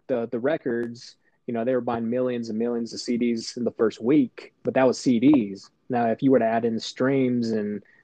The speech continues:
you know, Spotify's and, you know, Apple Music and stuff, I wonder if it would be higher.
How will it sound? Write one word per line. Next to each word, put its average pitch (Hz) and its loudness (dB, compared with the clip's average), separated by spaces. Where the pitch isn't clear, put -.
you 123 0
know, 110 0
Spotify's 113 0
and, 104 -6
you 120 0
know, 104 -4
Apple 123 0
Music 120 -2
and 113 -8
stuff, 123 0
I 117 -2
wonder 131 0
if 110 -2
it 127 0
would 113 0
be 113 -2
higher. 113 -8